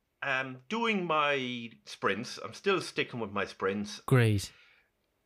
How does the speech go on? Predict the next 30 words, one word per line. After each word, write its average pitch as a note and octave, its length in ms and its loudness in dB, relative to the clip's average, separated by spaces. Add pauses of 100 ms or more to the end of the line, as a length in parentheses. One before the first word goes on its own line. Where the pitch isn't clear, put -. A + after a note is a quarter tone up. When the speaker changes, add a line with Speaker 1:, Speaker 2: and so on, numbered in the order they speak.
(260)
Speaker 1:
I G#2+ 920 -2 (520)
am D3 560 0
in, C#3+ 640 -8 (580)
I'm D#3+ 140 -2
getting G#3 300 -2
better E3 340 0
at, E2 160 -4 (160)
I D3 100 2
don't F#3 200 2
know C#3+ 140 2
how B2 180 2
I A#2 100 2
am A2 140 -2
with G2+ 120 -8
speed D#3+ 320 -10
'cause - 120 -16
I'm F2 100 -12
still G#2 220 -4
not F#2 340 -8
clocking F#2 380 -4
the E2 80 -12
speed G#2+ 340 -10
aspect F#2+ 440 -4
of G2+ 160 -6
it, A2 100 -8 (440)
but G2+ 480 0 (260)
I'm A2+ 200 0
getting A2+ 320 -4
far A#2 360 0
more G#2 640 -4